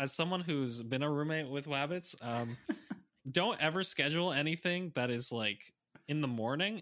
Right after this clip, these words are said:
Speaker 1: unless
Speaker 2: No.
Speaker 1: it's specifically Sunday, like, brunch at a diner. You know, if it's that, then maybe he'll get up. But otherwise, twelve, n-, noon or one o'clock, like, I'm
Speaker 2: That's the
Speaker 1: calling you out
Speaker 2: earliest.
Speaker 1: here.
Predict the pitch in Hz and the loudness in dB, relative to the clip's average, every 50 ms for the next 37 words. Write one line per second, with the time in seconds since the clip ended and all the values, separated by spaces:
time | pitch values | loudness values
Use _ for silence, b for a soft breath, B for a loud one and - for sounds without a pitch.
0 | - 143 139 131 127 131 135 143 156 117 110 107 104 135 135 - - - - 151 | -4 -4 -2 0 2 4 4 6 6 4 2 2 0 -2 0 0 0 2 2 2
1 | - - - - 165 170 170 - 208 202 208 196 190 202 214 208 214 220 214 b | 2 4 4 4 2 2 2 2 0 0 0 0 2 2 2 2 0 -2 -4 b
2 | b b b b b - - - - - 156 139 143 151 156 151 151 147 147 147 | b b b b b -2 0 2 4 4 4 4 4 2 2 4 4 4 4 4
3 | 147 147 147 135 - 117 120 120 110 - _ - 123 120 113 113 110 110 - - | 2 2 0 -2 -4 -6 -6 -6 -6 -8 _ -4 -2 -2 0 -2 -4 -2 -2 -2
4 | 117 110 110 107 113 101 95 92 90 - - - - _ - 127 131 139 151 143 | -2 -2 -2 -2 0 0 -2 -2 -4 -8 -12 -14 -14 _ -2 0 2 2 2 2
5 | 151 143 165 143 - - 156 143 156 170 143 - 156 139 127 123 113 135 135 135 | 2 0 0 0 2 4 4 4 4 2 2 0 -2 -2 -2 -4 -2 0 0 2
6 | 135 127 131 120 139 123 113 127 117 104 98 98 - - _ 151 139 123 160 185 | 2 0 0 0 0 0 0 0 -2 -2 -2 -6 -8 -6 _ -4 0 2 2 2
7 | 196 202 208 208 214 220 226 240 240 - - - B B B B B B B B | 4 4 4 4 4 4 2 2 2 0 -2 -2 B B B B B B B B
8 | B - - - - - 180 170 175 196 202 208 170 139 135 139 156 160 - 151 | B -14 -8 -6 2 4 4 6 6 4 4 2 0 0 0 2 0 0 2 2
9 | 156 170 190 220 240 254 247 196 156 139 147 165 180 170 - - - 143 123 110 | 4 4 4 4 4 4 4 2 2 4 2 2 2 0 -2 0 0 0 0 0
10 | 98 - _ - - 110 107 101 - - - _ _ _ _ - 120 127 - 165 | -2 -4 _ -10 -8 -6 -6 -8 -8 -12 -20 _ _ _ _ -4 -4 -2 2 2
11 | 143 107 107 110 110 101 107 110 110 101 98 113 | 2 2 2 0 -2 -2 -4 -4 -6 -8 -10 -12